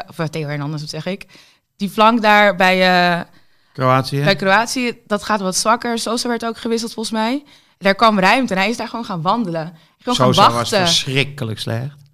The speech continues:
Speaker 1: Ja, maar die ging er wel echt voor. En die hield het met, met rennen en vliegen en rare overtredingen die net op het randje <laughs> zitten. Hield het wel semi-dicht. En toen hij gewisseld werd, kwam er gewoon meer ruimte te liggen. En hij is gewoon in die ruimte gaan zitten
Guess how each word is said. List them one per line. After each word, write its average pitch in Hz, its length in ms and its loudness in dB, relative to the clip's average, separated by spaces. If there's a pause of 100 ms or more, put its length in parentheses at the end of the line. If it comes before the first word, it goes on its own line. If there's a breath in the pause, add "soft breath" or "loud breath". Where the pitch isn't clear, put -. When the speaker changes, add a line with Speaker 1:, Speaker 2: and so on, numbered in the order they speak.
(140)
Speaker 1:
Ja, 240 180 4
maar 208 120 2
die 220 280 0
ging 247 400 2
er 226 80 6
wel 220 200 8
echt 196 260 0
voor. 190 240 4
En 202 120 4
die 202 100 0
hield 226 260 2
het 190 140 -4
met, 196 160 2
met 190 180 0
rennen 196 280 4
en 180 160 0
vliegen 214 360 -2
en 175 220 2
rare 175 500 4 (680)
overtredingen 185 680 0
die 175 100 -2
net 185 160 0
op 185 80 -2
het 160 120 -4
randje 190 280 0 (100)
<laughs> - 100 -4
zitten. 226 260 2
Hield 214 240 -2
het 214 120 -8
wel 233 200 0
semi-dicht. 214 840 0 (340 loud breath)
En 180 100 -8
toen 196 100 -6
hij 214 140 2
gewisseld 220 360 -4
werd, 220 160 0
kwam 226 180 0
er 220 80 0
gewoon 214 200 0
meer 190 160 2
ruimte 226 300 0
te 175 100 -8
liggen. 156 120 -4
En 185 60 -8
hij 190 80 -2
is 190 60 -6
gewoon 226 160 -8
in 220 60 -4
die 185 80 -2
ruimte 202 280 -2
gaan 175 140 -6
zitten 196 360 -6